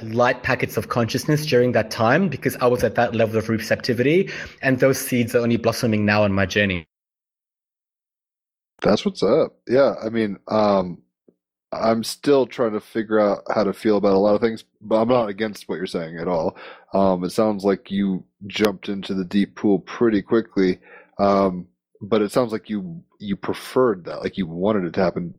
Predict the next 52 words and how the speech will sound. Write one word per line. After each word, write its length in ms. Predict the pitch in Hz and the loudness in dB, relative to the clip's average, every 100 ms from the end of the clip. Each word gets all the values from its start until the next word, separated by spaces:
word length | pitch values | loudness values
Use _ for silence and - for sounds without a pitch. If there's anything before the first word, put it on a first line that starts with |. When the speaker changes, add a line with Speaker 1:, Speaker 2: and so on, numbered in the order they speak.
| - | -10
Speaker 2:
It 180 | 95 | -8
doesn't 220 | - 101 98 | -4 -4 0
sound 140 | 104 | -2
like, 120 | - | 0
I 60 | 101 | 0
mean, 180 | 110 95 | 0 2
were 100 | 104 | 0
you 140 | 87 | 0
horrified, 540 | - 107 143 185 185 | 0 0 2 2 2
or 100 | 151 | 0
were 80 | 95 | -2
you 80 | 98 | -4
mostly 320 | 101 107 - | -2 -2 -2
just 140 | 95 - | -8 -4
sitting 180 | 101 | -4
there 80 | 98 | -2
being 160 | 92 90 | -2 -2
like, 120 | 82 | -2
"Fuck 260 | - 156 117 | -2 0 0
yeah, 80 | |
this 140 | 92 101 | 0 0
is 40 | |
like 140 | 220 101 | -2 0
a 40 | |
video 240 | 92 123 | 0 0
game 240 | 87 82 80 | 0 -6 -10
now," 200 | 78 80 | -8 -8
or 220 | 76 - | -8 -12
whatever? 520 | - 92 87 - - - - - - - - - - _ _ _ | -8 -2 -2 -2 -10 -14 -20 -20 -18 -16 -18 -20 -20 _ _ _
Speaker 1:
Yeah, 920 | - 214 - 151 151 131 147 202 123 | -20 -16 -4 0 2 2 4 4 2
I 160 | 120 160 | 2 0
mean, 320 | 160 160 - - | 2 2 0 -2
and 120 | 147 | 0
I 160 | 143 165 | 2 4
was, 380 | 208 123 - - _ | 2 0 -6 -14 _
I 80 | 143 | 0
was 240 | 170 160 127 | 2 2 2
like, 360 | 123 117 - _ _ _ _ - | 0 0 -6 _ _ _ _ 0
I 80 | |
was 180 | 180 170 | 2 2
blown 300 | 117 131 127 | 2 2 4
away, 520 | 104 120 120 85 - _ 104 | 2 2 2 0 -14 _ -2
right? 200 | 110 123 | 0 2
I 100 | 135 | 2
was 180 | 139 | 2
like, 180 | 127 120 | 2 0
"What, 640 | 123 131 120 123 131 - - | -2 -8 -2 0 0 -4 -14
what 360 | 139 127 147 | -4 -2 0
the 120 | 127 - | -2 0
actual 320 | 127 - 107 | -2 -2 -6
fuck?" 400 | 98 - 131 - | -4 0 0 2
Like, 240 | 117 110 | 0 0